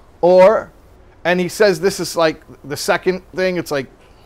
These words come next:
not the highest, but it's also acceptable. Or, he could trigger the natural love,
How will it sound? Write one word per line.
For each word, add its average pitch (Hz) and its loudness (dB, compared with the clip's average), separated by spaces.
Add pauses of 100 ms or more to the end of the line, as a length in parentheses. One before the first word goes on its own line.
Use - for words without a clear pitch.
(1500)
not 151 -4
the 151 0
highest, 185 0
but 143 2
it's - -8
also 160 2
acceptable. 185 0 (280)
Or, 165 6 (2000)
he 208 8 (2750)
could 175 -6
trigger 202 2
the 165 2
natural 170 2
love, 107 0